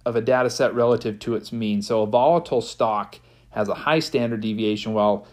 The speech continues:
a deviation of a stable blue chip stock is, is usually rather low. So it's basically how much it will fluctuate from up or down. So one standard deviation for the Standard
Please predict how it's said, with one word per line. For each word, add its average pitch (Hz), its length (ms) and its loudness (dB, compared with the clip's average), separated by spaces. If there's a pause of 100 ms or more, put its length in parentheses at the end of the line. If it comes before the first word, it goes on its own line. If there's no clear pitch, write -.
(220)
a - 60 -8
deviation 117 800 -4
of 110 140 -2
a 101 80 -2
stable 117 540 0
blue 139 280 -2
chip 117 240 -2
stock 107 380 -4
is, 107 300 -6
is 113 160 -6
usually 110 380 -6
rather 101 300 -2
low. 107 360 0 (440)
So 110 460 2 (480)
it's 123 160 -10
basically 165 500 0
how 135 180 -2
much 127 380 -2
it 131 60 -4
will 110 120 -2
fluctuate 117 760 -2
from 104 240 -8 (760)
up 123 260 -2
or 113 120 -2
down. 98 400 -8
So 110 460 -2 (720)
one 139 220 -2
standard 135 360 -2
deviation 127 500 -2
for 123 120 -4
the 117 60 -4
Standard 123 500 -4